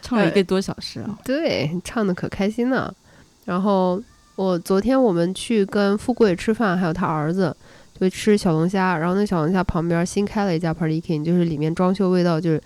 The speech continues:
Speaker 2: 你进去你知道那个甲醛两年以后会让你得病的那种 <laughs> 残留的味道。然后我说我想玩儿，然后因为小白是一个不会 say no 的人。
Speaker 1: 可以。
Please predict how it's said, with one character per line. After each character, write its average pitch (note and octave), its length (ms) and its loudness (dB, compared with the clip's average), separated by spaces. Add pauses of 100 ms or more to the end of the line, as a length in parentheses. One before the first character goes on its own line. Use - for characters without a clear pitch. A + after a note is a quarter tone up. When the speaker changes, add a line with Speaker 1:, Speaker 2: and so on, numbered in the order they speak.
(280)
Speaker 2:
你 F3+ 120 0
进 A3 220 2
去 G3+ 140 0
你 D#3 120 2
知 F3+ 160 2
道 F#3+ 200 2
那 F3+ 100 0
个 E3+ 100 0
甲 C3+ 220 -4
醛 D3 240 -2
两 D3 160 0
年 D3+ 140 2
以 D#3+ 80 2
后 F#3+ 160 4
会 G3 160 0
让 F#3 120 4
你 E3+ 100 0
得 D3+ 140 0
病 D#3 220 0
的 D3 160 -2 (240)
那 F#3+ 100 4 (220)
种 E3 160 0 (280)
<laughs> - 360 -12
残 D3+ 260 2
留 D3 160 4
的 D#3+ 120 4
味 E3 180 6
道。 E3 100 2
然 - 760 -6
后 D#3+ 80 -2
我 D3 60 0
说 F3+ 140 0
我 F#3 60 2
想 F#3 220 -2
玩 E2+ 120 -6
儿， - 160 -8 (380)
然 D3+ 160 2
后 D3+ 420 0 (100)
因 F3+ 200 4
为 D3+ 520 0
小 D3 220 -2
白 B2+ 180 -2
是 D#3+ 180 -2
一 D3+ 120 0
个 C3 340 -2 (680)
不 E3 120 2
会 F3+ 140 4
say E3 240 0
no D#3+ 220 0
的 B2+ 80 -2
人。 F3 240 -6 (680)
Speaker 1:
可 E3 240 -2
以。 F#3 180 0